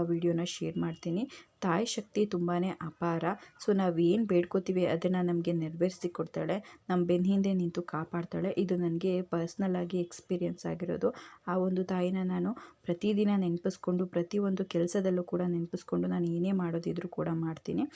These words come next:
ಹಾಗೆ ನನ್ನ ಪುಟ್ಟ ದೇವರ ಮನೆಯಲ್ಲಿ ನಾನು ಅದೆಷ್ಟು ದೇವರ ಫೋಟೋಗಳನ್ನ ಇಟ್ಕೊಂಡಿದ್ದೀನಿ. ರಾಘವೇಂದ್ರ ಸ್ವಾಮಿ ಅವರಿದ್ದಾರೆ, ಹಾಗೆ ಸಾಯಿಬಾಬಾ ಅವರಿದ್ದಾರೆ, ಆ,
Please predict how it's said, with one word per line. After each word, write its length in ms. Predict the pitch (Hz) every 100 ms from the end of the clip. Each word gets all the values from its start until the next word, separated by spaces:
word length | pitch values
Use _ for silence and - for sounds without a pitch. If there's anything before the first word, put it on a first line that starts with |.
| - - -
ಹಾಗೆ 420 | 190 196 226 214 - - 208
ನನ್ನ 120 | 208
ಪುಟ್ಟ 340 | 208 214 208 240
ದೇವರ 220 | 202 190 190
ಮನೆಯಲ್ಲಿ 420 | 185 170 165 170 175
ನಾನು 280 | 170 170
ಅದೆಷ್ಟು 840 | 170 170 170 - - 240 - 180 180
ದೇವರ 240 | 175 180
ಫೋಟೋಗಳನ್ನ 560 | - 175 175 165 160 170 -
ಇಟ್ಕೊಂಡಿದ್ದೀನಿ. 840 | 165 - 165 160 165 170 165 -
ರಾಘವೇಂದ್ರ 460 | 190 175 165 165 170
ಸ್ವಾಮಿ 420 | 170 170 165 165
ಅವರಿದ್ದಾರೆ, 480 | 165 160 165 165 165 156 - - -
ಹಾಗೆ 360 | 196 185 185
ಸಾಯಿಬಾಬಾ 600 | 185 170 165 175 170 170
ಅವರಿದ್ದಾರೆ, 480 | 165 165 165 165 170
ಆ, 240 | - -